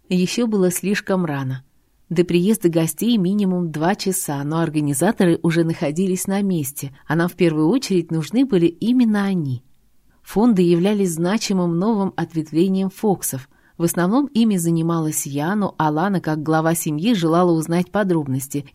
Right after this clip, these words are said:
из-за чего все следующие часы до начала мероприятия она разговаривала с мужчинами, стоящими во главе остальных фондов. За ними было интересно наблюдать. В частности, за тем, как перед стальной Аланой альфы начинали теряться.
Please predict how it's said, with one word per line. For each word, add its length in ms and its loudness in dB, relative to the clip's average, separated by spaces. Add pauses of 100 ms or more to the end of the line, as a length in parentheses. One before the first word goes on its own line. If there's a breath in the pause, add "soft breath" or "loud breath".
(100)
из-за 220 -2
чего 240 -2
все 260 -2
следующие 560 -2
часы 300 -2
до 120 0
начала 440 0
мероприятия 960 -2
она 180 0
разговаривала 640 0
с 100 -6
мужчинами, 500 0
стоящими 600 0
во 140 0
главе 400 0
остальных 480 0
фондов. 580 -2 (160)
За 240 0
ними 300 2
было 320 2
интересно 600 -2
наблюдать. 680 -2 (260)
В 40 -20
частности, 460 0
за 160 2
тем, 220 0
как 200 0
перед 220 2
стальной 500 0
Аланой 640 2
альфы 320 2
начинали 580 -2
теряться. 680 -2